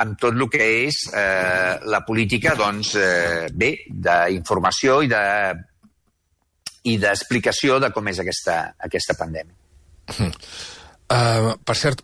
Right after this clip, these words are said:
Speaker 2: un dubte que no ens ha quedat clar les últimes hores i que fins i tot des del sector ens han trucat per veure si ho, si ho poden aclarir, és pel que fa als gimnasos. Caldrà o no caldrà cita prèvia? Perquè primer es va anunciar una cosa i després se'n va dir una altra.
Speaker 1: Bé, eh, en principi la resolució marca la cita prèvia, això jo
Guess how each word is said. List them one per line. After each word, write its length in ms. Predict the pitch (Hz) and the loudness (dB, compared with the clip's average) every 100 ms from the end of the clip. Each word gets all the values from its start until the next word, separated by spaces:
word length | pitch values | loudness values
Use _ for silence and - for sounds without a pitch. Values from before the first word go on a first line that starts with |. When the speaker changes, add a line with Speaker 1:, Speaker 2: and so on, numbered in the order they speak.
| 151 | 0
Speaker 2:
un 80 | |
dubte 300 | 143 156 196 - | 2 2 0 0
que 100 | 160 131 113 113 | 2 2 0 0
no 300 | 113 113 131 | 2 4 2
ens 180 | 135 127 | 2 0
ha 60 | |
quedat 300 | 156 139 131 | 2 0 0
clar 140 | - 147 139 | 2 2 4
les 100 | 123 | 0
últimes 340 | 131 131 131 151 | 0 0 2 2
hores 160 | 165 | 0
i 60 | 143 | 0
que 60 | 123 | -2
fins 140 | 123 | 0
i 20 | 110 | 0
tot 140 | 123 | 0
des 80 | 135 | 2
del 140 | 135 | 2
sector 240 | 139 120 143 | 0 0 2
ens 80 | 131 | 2
han 80 | |
trucat 260 | 123 120 139 | 2 2 2
per 120 | 127 | 2
veure 140 | 120 139 | 0 0
si 80 | 143 | 0
ho, 60 | 120 | -2
si 80 | 110 | -2
ho 40 | 127 | 2
poden 220 | 135 151 | 4 2
aclarir, 320 | 135 135 156 160 | 2 2 2 0
és 80 | - | -2
pel 140 | 175 151 | 0 0
que 60 | 156 | 0
fa 80 | |
als 80 | 175 | 2
gimnasos. 540 | 135 113 131 101 85 - - - - - - | 2 2 2 0 -4 -6 -12 -20 -20 -20 -4
Caldrà 300 | - 135 151 | 2 4 4
o 40 | 202 | 4
no 40 | 240 | 2
caldrà 180 | 214 151 | 2 0
cita 220 | 117 107 | 0 0
prèvia? 300 | 98 98 101 | 2 2 2
Perquè 160 | 113 110 | 2 2
primer 220 | 120 143 | 2 2
es 20 | |
va 80 | 156 | 2
anunciar 240 | 185 180 180 | 0 0 0
una 80 | |
cosa 160 | 160 196 | 2 2
i 60 | 190 | 0
després 180 | 160 | 0
se'n 80 | 160 | 2
va 80 | 147 | 2
dir 80 | 139 | 2
una 160 | 117 | 0
altra. 220 | 92 80 73 - _ _ _ _ _ _ _ - - - 214 - _ - | 0 -4 -8 -14 _ _ _ _ _ _ _ -18 -8 -4 -4 -6 _ 0
Speaker 1:
Bé, 140 | 120 110 | 2 2
eh, 380 | - 98 90 90 - | 0 0 2 2 0
en 140 | 104 | 0
principi 480 | 101 90 - 107 135 | 2 0 0 2 4
la 160 | 110 | 2
resolució 640 | 101 90 101 87 110 110 107 | 0 -2 -2 0 2 4 4
marca 460 | 95 104 - 98 95 | 2 0 0 0 0
la 80 | |
cita 240 | 90 101 82 | 0 -2 -2
prèvia, 400 | - 123 123 117 | 2 2 2 2
això 240 | 95 113 | 0 0
jo 100 | 117 | 0